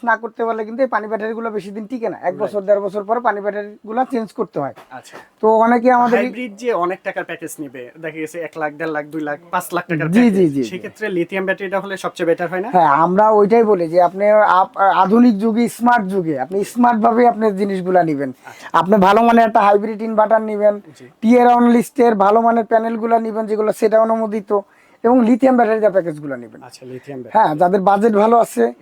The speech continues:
Speaker 2: জি।
Speaker 1: দুই টাকা বেশি লাগলেও কিন্তু আপনি লিথিয়াম ব্যাটারি দিয়ে নিবেন।
Speaker 2: কেমন খরচটা বেশি হয়?
Speaker 1: কেন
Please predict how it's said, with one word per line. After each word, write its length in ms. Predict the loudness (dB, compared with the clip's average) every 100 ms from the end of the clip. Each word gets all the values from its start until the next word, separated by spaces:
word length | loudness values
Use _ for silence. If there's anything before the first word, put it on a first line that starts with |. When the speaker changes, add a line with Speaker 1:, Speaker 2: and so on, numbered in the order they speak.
| -20
Speaker 2:
জি। 140 | -12 -6
Speaker 1:
দুই 80 |
টাকা 200 | -2 0
বেশি 300 | 2 0 0
লাগলেও 300 | 0 2 0
কিন্তু 260 | 0 -2 -2
আপনি 200 | -2 -2
লিথিয়াম 320 | -2 -4 -2
ব্যাটারি 260 | -2 -2 -2
দিয়ে 100 | -2
নিবেন। 220 | -4 -8
Speaker 2:
কেমন 120 | -12 -14
খরচটা 340 | -14 -12 -12
বেশি 260 | -12 -12 -12
হয়? 180 | -2 2
Speaker 1:
কেন 160 | 4